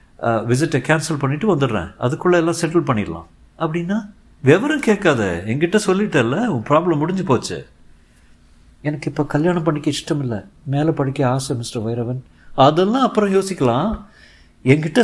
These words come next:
சொல்லிட்ட, பிரச்சனை தீர்ந்து போச்சு அனிச்ச-, அனிதா. எப்போவாவது உங்ககிட்ட சொல்லியிருக்கேனா? I love you அனிதா. I love you, love you, love you. ஒவ்வொரு லவ்வையும் இத்தாலியிலிருந்து உனக்கு வருது. ஒரு வார்த்தைக்கு சுமார் ஆயிரம் ரூபாய் மதிப்பு இருந்தா சரி. ஃபோனை வைத்ததும், "என்ன காரியம் செய்து விட்டோம்" என்று பிரமிப்பாக இருந்தது.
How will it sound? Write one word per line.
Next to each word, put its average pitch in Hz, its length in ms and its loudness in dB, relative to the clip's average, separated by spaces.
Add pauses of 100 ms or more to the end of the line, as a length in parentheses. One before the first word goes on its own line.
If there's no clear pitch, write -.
சொல்லிட்ட, 180 500 2
பிரச்சனை 165 380 2
தீர்ந்து 160 260 0
போச்சு 139 360 2
அனிச்ச-, 113 320 -4
அனிதா. 127 480 0
எப்போவாவது 175 280 2
உங்ககிட்ட 175 360 2
சொல்லியிருக்கேனா? 156 680 0 (120)
I 160 140 4
love 160 200 0
you 151 240 0
அனிதா. 131 360 -2 (520)
I 139 120 0
love 143 200 2
you, 180 160 2
love 147 180 0
you, 160 120 2
love 143 180 -2
you. 101 240 -2 (480)
ஒவ்வொரு 160 360 4
லவ்வையும் 160 360 2
இத்தாலியிலிருந்து 156 640 2
உனக்கு 135 340 2
வருது. 107 260 -4 (260)
ஒரு 147 180 4
வார்த்தைக்கு 165 400 2
சுமார் 151 260 0
ஆயிரம் 156 320 2
ரூபாய் 170 300 2
மதிப்பு 151 360 0
இருந்தா 156 220 2
சரி. 170 580 0 (760)
ஃபோனை 135 220 4
வைத்ததும், 113 440 0 (140)
"என்ன 120 200 -10
காரியம் 127 340 -4
செய்து 120 300 -6
விட்டோம்" 135 240 -4
என்று 95 160 -4
பிரமிப்பாக 123 500 0
இருந்தது. 87 380 -4